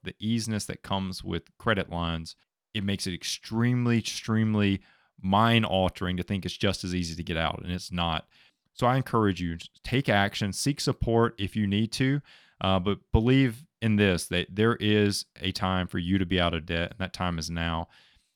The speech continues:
Now, if you are ready to take control of your finances and ensure that you're on the right path to your financial goals, and you need someone to sit down with you and help build a financial plan for what you're trying to accomplish, head over to the financial mirror dot org and hit book now in the middle of the screen.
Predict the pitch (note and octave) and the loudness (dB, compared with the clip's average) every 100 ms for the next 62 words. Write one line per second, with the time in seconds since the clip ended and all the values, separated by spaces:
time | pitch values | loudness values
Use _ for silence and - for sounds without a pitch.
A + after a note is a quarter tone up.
0 | - A2+ A2+ - A#2 D3+ E3+ B2 C#3+ B2+ | 0 2 2 0 0 2 4 4 4 4
1 | C3 - B2+ B2 A2+ G#2+ A2 G2 - F#2 | 2 0 -2 -4 -2 0 0 0 -2 -2
2 | F#2+ F#2+ G2 - G2+ F2+ G2+ F#2+ F2 - | 0 -2 -4 -4 -4 -4 -4 -4 -4 -2
3 | A2 A2 G2 F2+ - A2+ C#3 - A2+ A#2 | 2 2 2 -2 -2 0 2 0 0 0
4 | A2+ F2+ F2 F#2 G#2+ - F2+ F#2+ - - | 2 0 0 0 0 -2 -2 -2 -4 -6
5 | F#2+ F#2 F#2 G2 - A2 A#2+ C3 B2+ - | -6 -4 -2 -4 -4 0 0 0 -4 -10
6 | _ _ - A2+ C3 B2+ - C3 C#3+ B2 | _ _ -4 0 2 2 0 -2 -2 -2
7 | - C3+ A2 G#2+ G#2+ G#2 - F2 F2 F2 | -4 -2 0 2 2 -2 -2 0 0 -4
8 | _ _ _ G#2+ F#2 A#2+ A2+ A2+ A2+ F#2+ | _ _ _ -6 0 0 2 0 2 0
9 | G2+ G2 G2 G2 - F#2 F#2 F2+ E2+ F2+ | -2 -2 -4 -8 -4 -2 -2 -4 -6 0
10 | A2+ - A#2+ - G#2 G#2+ G#2 - F#2 - | 0 2 -4 -2 -2 -2 -2 -4 -4 -2
11 | G2+ A#2 D3+ C#3+ - _ _ _ - D3 | -2 0 -2 -2 -6 _ _ _ 0 2
12 | D3+ C#3 G#2+ G#2+ A2+ A2 A2 - F#2+ G2 | 4 4 2 0 0 0 0 0 0 0
13 | G2 F2+ F#2 - F#2 A#2+ D3+ A2 G2+ - | 0 2 0 0 0 0 0 -2 -4 -4
14 | - C3 A#2+ G2+ A2 A#2 F#2 A2 A2 F#2+ | -2 -2 0 0 2 2 2 2 2 0
15 | - G#2+ A2+ C#3 | -4 -4 -2 -2